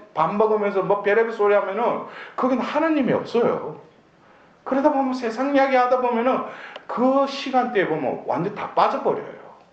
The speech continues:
혼이 빠져버려요. 그럼 다시 그걸 채우려면은 얼마나 힘든지 몰라요. 그래서 우리가 어떤 인간관계도 하나님께, 하나님이 허락하지 않고 저촉하는 어떤 그런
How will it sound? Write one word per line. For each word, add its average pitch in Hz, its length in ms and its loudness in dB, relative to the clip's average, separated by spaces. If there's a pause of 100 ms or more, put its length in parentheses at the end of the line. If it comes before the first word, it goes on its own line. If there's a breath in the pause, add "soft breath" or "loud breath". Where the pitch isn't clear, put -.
(100)
혼이 214 260 -2
빠져버려요. 214 600 0 (720 soft breath)
그럼 277 200 0
다시 262 300 0
그걸 233 240 0
채우려면은 202 960 0 (400 loud breath)
얼마나 233 280 2
힘든지 269 500 -2
몰라요. 85 440 -6 (1400 soft breath)
그래서 240 260 -2
우리가 202 400 2
어떤 165 340 -2
인간관계도 214 1080 -2 (1900 loud breath)
하나님께, 180 1200 0 (120)
하나님이 147 1160 -4 (200 loud breath)
허락하지 185 500 -2
않고 82 360 -10
저촉하는 190 800 -4
어떤 113 360 -4
그런 135 320 -2